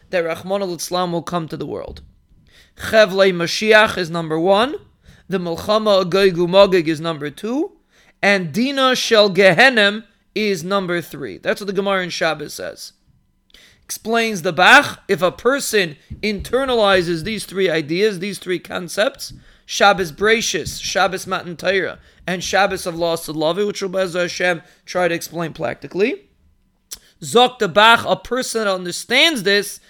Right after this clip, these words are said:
will be Zeicha to be saved from these three punishments. Because these three punishments correspond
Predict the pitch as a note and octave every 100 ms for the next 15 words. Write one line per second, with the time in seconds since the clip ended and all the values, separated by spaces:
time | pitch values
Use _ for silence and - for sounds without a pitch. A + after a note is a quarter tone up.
0 | _ - G#3 F3+ G3 F#3 C#3 A3 C#4 -
1 | A#3+ A3+ G#3 G3 F#3+ - A#3+ A#3 F#3 F3+
2 | D#3 - _ _ F#3+ F3+ F#3+ E3+ - E3+
3 | D3 D3 B2+ - - - - - _ _
4 | _ - - G#3+ E3+ G#3+ F3 G#3+ C#4 -
5 | A3+ B3 G#3 - A3+ B3 A3+ F#3 G#3 F#3
6 | - - G3+ G3 F#3 - - A#3+ B3+ G#3+
7 | G#3+